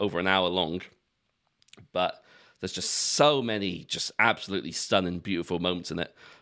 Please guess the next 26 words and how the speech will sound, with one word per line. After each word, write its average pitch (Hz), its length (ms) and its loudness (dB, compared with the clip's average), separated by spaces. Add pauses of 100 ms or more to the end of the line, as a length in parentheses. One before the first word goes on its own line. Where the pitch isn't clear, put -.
Probably 107 160 2
my 104 100 4
favorite 104 380 2
track, - 300 -2
and 73 80 -4
I - 20 -4
think 101 220 -2
this 104 100 -4
was 90 100 -12
the 92 60 -6
track 90 300 0
that 92 80 0
was 92 160 -2
on 98 100 2
the 80 100 0
Fear 87 220 2
Candy, 87 380 -2
the 82 100 -8
Terrorizer 90 560 -2
free 90 240 -8
C 90 160 -8
D, 90 240 -6 (460)
is, 87 180 -4
uh, 85 160 4
Elemental 90 560 2
Nausea, 87 520 2